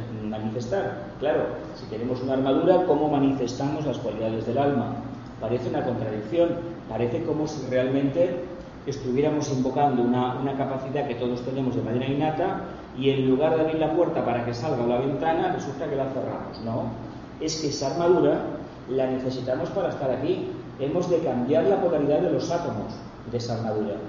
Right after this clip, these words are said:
Y en lugar de absorber la energía positiva, deben abrir paso para exhalarla al mundo. Es una cuestión de orientación interna.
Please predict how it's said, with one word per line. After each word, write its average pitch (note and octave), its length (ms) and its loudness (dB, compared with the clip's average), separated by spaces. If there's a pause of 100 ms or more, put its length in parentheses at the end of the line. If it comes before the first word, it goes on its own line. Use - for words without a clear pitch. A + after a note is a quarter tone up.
(540)
Y C#3 140 2
en C#3+ 160 6
lugar F3+ 320 6
de D#3+ 100 6
absorber C3 520 2
la D3 80 2
energía B2+ 400 -2
positiva, D#3 580 -2 (320)
deben D3+ 300 2
abrir C#3 400 4
paso D#3+ 420 -2 (300)
para C3+ 280 -4
exhalarla C3+ 560 -2
al C#3+ 100 2
mundo. F3+ 280 0 (320)
Es C#3+ 140 -6
una E3+ 100 -2
cuestión D#3+ 340 -2
de D#3 60 0
orientación C3 460 0
interna. C#3+ 460 0